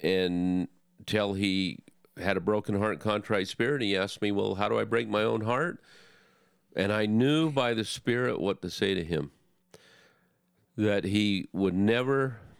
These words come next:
be able to have a broken heart, contrite spirit until he understood what his sins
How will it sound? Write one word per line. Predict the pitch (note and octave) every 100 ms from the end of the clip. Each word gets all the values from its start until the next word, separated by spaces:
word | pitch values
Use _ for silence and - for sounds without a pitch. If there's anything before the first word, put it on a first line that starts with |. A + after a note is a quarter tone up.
| -
be | G#2 G2
able | G2+ G2 G2
to | F#2 F#2+
have | F2+ E2
a |
broken | E2 F2+ - E2+
heart, | F2 E2
contrite | - E2 D#2 D#2+ D#2
spirit | - - D#2+ D2+ - _ _ _ - - _ -
until | D#2 - E2+ D#2+
he | E2 D#2+
understood | F2 F#2 - - D2+ C#2+ - -
what | - D2+
his | D2 D2
sins | - - F#2 D2 C#2+ - -